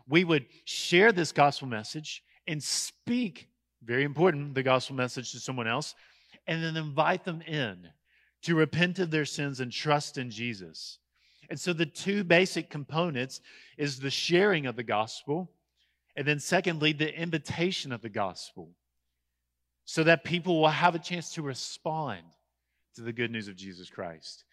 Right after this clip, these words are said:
And so the end goal is not just communicating the good news, but it's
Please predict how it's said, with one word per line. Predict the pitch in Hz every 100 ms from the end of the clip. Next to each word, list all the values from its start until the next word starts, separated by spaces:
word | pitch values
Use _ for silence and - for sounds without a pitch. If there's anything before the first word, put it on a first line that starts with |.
| - - 143
And | 160
so | 156 185
the | 175
end | 185 196 247 233
goal | 226 220 160 - - - -
is | 196 170
not | 190 233
just | 214 202
communicating | - 170 175 254 240 185 156 147
the |
good | 123 127
news, | 117 120 156 - - - 156
but | 170
it's | 180